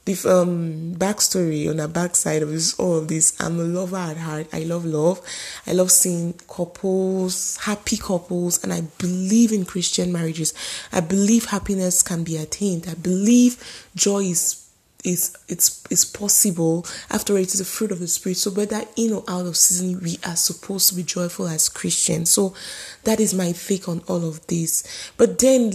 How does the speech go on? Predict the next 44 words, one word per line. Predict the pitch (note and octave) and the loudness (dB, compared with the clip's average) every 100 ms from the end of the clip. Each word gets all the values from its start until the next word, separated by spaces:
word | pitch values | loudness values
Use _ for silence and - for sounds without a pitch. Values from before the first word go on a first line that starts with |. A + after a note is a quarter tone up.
| G#3 | -2
last | C4 - - | 2 2 4
year, | A3+ | 2
it's | G#3+ | 2
just | B3 | 2
like | G#3 F#3 | 0 2
there | |
was | F#3+ F#3 | 0 2
this | G#3 - | 0 0
spree | - - G#3+ | -4 -2 0
of | F#3+ E3+ | 2 4
sad | - - G#3+ G#3 G3+ | 4 4 2 0 0
news. | G3 F#3+ F#3 - | 0 0 -2 -2
And | G#3+ | 2
I | A#3+ | 2
will | |
not | B3+ D4 | 4 2
even | A#3+ A3 | 0 0
lie, | G#3 - | 0 0
even | A#3+ B3 | 0 0
entering | A#3+ G#3+ G#3+ G3 | -2 -2 -4 -4
into | - | -4
twenty | - G3+ G3+ | -4 -4 -4
twenty-two. | F#3+ F3+ E3 - - F3 E3+ - - - - - - - | -4 -4 -6 -4 -4 -4 -6 -12 -12 -12 -12 -14 -16 -2
And, | G#3+ G#3+ G#3 - _ _ - | 2 4 2 -4 _ _ -8
you | A3+ A#3 | 0 2
know, | G3+ F#3+ | 2 0
I | - G#3+ | 0 2
did | A#3 | 2
not | D4 | 2
really | C#4 B3 | 2 2
have | A3 - | -2 -4
conversations | F3+ F3+ F#3 F#3 | -4 -4 -4 -4
around | F3+ F3 | -4 -4
this, | F3 | -2
but | G3 | -2
I | G3 | -2
went | F#3+ A3+ A3+ | 0 0 0
to | - | -6
comment | - F#3+ F#3+ | -6 -6 -2
sections | - F3+ F#3+ F#3 | -2 -2 -6 -4
and | |
I | F#3 | -2
realized | F#3 G3+ G#3 G3+ | -2 -2 -4 -2
that, | F#3 | -4